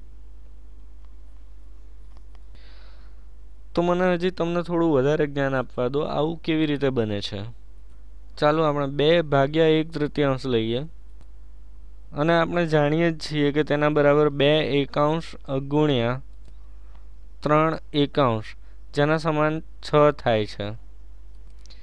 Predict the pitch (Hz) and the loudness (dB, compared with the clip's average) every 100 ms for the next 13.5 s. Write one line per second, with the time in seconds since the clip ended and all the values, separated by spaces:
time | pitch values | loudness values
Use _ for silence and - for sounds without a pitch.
0 | - - - - 175 170 202 190 190 180 | -12 -10 -10 0 0 4 6 6 6 4
1 | 190 196 190 190 185 180 165 160 - 160 | 2 4 4 6 6 4 4 2 -2 -6
2 | - 165 165 165 156 156 - 143 139 147 | -2 0 2 2 2 2 4 6 6 4
3 | 135 147 - 120 120 117 - 117 131 151 | 2 2 0 2 2 0 -2 -2 -2 -4
4 | - - - - - - - - - - | -10 -12 -12 -10 -10 -10 -10 -10 -10 -12
5 | - - - - 180 170 170 175 170 165 | -12 -12 -12 -2 0 4 6 6 2 2
6 | 165 170 156 160 147 147 127 117 110 123 | 2 6 6 6 4 2 2 0 0 -2
7 | 156 - - - 170 180 175 185 185 180 | -2 -8 -12 -2 2 4 4 4 4 2
8 | 185 165 151 165 175 165 147 156 - 160 | 0 -2 0 2 2 2 2 2 0 -2
9 | 156 151 143 139 131 120 104 117 - - | 0 2 2 0 2 2 2 0 -8 -12
10 | - - - - - 131 135 156 170 151 | -12 -12 -12 -12 -10 -2 0 2 0 0
11 | 156 156 151 - 143 135 135 143 139 143 | 2 2 2 0 -2 0 2 2 4 2
12 | 143 131 139 147 151 143 139 131 117 139 | 0 2 2 2 2 -2 2 2 2 -2
13 | - - - 160 | -8 -10 -6 6